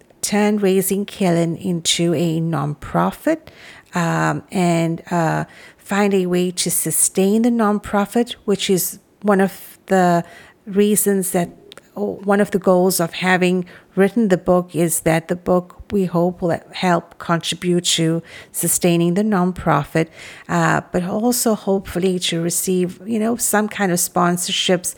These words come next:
We, we really are not honestly asking for any donations or anything of that matter,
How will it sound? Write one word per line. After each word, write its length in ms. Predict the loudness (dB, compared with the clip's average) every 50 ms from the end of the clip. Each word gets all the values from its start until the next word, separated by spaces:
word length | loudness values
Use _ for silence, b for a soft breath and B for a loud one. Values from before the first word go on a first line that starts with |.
| B B B B B B
We, 140 | 2 2 2
we 200 | 2 2 2 4
really 340 | 4 4 4 4 2 2 2
are 80 | 2 2
not 360 | 2 2 2 0 0 -4 -10 _ -4
honestly 560 | 0 0 2 2 2 0 -2 -2 -2 -2 0
asking 440 | 0 2 2 0 0 -2 -4 -4 -4
for 220 | -4 -2 -2 0
any 200 | 0 2 0 0
donations 800 | -2 0 0 0 2 2 0 0 -2 -2 -2 -2 -2 -2 -2 -2 -2
or 160 | -2 -2 0
anything 340 | 0 0 -2 -2 -2 -2 -2
of 140 | -2 -2
that 260 | -2 -2 -2 -2 -2 -2
matter, 520 | -2 -2 -2 -2 -4 -4 -2 -2 -4 -4